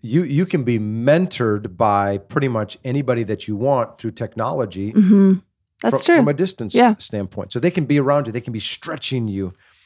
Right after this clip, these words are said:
Speaker 1: And it's just really important that you make sure that you, you, um, you insert yourself
Speaker 2: Yeah.
Speaker 1: into imaginative places and you insert yourself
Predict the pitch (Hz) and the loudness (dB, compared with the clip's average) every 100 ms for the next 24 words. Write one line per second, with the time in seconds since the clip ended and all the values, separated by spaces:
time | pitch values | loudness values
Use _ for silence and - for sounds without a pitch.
0 | _ _ _ _ _ 156 196 220 185 214 | _ _ _ _ _ 0 2 0 0 2
1 | 202 196 202 143 127 165 165 170 - 156 | 2 4 2 2 -2 0 0 0 -2 -2
2 | 139 165 165 143 - 151 151 139 147 143 | -2 0 0 -2 -4 0 2 2 0 0
3 | 127 123 113 - _ _ _ _ _ _ | 0 -2 -4 -12 _ _ _ _ _ _
4 | _ - 156 151 123 - 226 226 160 143 | _ -4 0 0 0 2 0 0 -2 0
5 | - 135 113 113 - - - _ - 170 | 0 2 2 0 -8 -16 -20 _ 2 4
6 | 156 156 151 139 135 127 147 156 185 180 | 4 -2 -4 -4 -2 2 2 2 -2 0
7 | 175 - 175 170 - 180 147 - 143 135 | -2 2 2 2 2 2 2 -2 2 4
8 | 131 120 - - 131 139 131 123 131 135 | 4 2 -4 -2 4 6 6 4 2 -2
9 | 117 - - 180 165 151 - 127 123 - | -4 -4 0 0 2 -2 2 2 2 -2